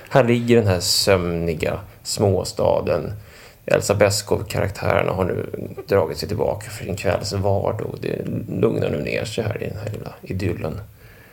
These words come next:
Och vi går upp till torget och kyrkan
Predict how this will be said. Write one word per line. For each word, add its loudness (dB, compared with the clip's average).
Och 0
vi 2
går 4
upp 2
till -2
torget 2
och 4
kyrkan 0